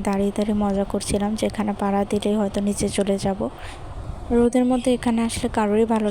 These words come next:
লাগবে না, মেঘলা দিনে জায়গাটা দেখতে ভীষণ ভালো লাগে। তো এদিকে আমার মাথার মধ্যে এক ধরনের গাছের কাঁটা লাগিয়ে দেওয়া হচ্ছে, যেটা ক্লিপের মতো মাথায় একদম কামড়ে ধরে রাখে। এদিকে নদীতে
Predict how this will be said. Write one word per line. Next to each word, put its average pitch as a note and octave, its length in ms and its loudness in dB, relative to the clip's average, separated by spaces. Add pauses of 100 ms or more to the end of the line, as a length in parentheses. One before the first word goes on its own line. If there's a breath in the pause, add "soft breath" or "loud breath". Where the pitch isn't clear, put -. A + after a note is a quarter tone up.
লাগবে G3+ 280 -2
না, A#3 140 2
মেঘলা G#3 340 0
দিনে G#3 260 0
জায়গাটা G3+ 400 -2
দেখতে G3+ 280 -2
ভীষণ G#3 240 -2 (100)
ভালো G3+ 240 2
লাগে। F#3+ 220 -2 (600 loud breath)
তো - 80 0 (160)
এদিকে A3+ 320 -2
আমার A#3 220 2
মাথার G#3 300 -2
মধ্যে G#3+ 260 0
এক G3+ 60 -4 (100)
ধরনের G#3 400 2
গাছের G3+ 440 -2
কাঁটা G3 240 -2 (100)
লাগিয়ে G3 300 0
দেওয়া G3+ 180 4
হচ্ছে, G#3 220 0
যেটা G3+ 300 0 (340 loud breath)
ক্লিপের A3+ 460 4
মতো A3 160 2 (120)
মাথায় G#3 320 0
একদম G#3 240 -2 (280)
কামড়ে G3+ 340 2 (100)
ধরে G3+ 260 4
রাখে। F#3+ 260 -2 (1400 loud breath)
এদিকে B3+ 320 6
নদীতে A#3+ 320 4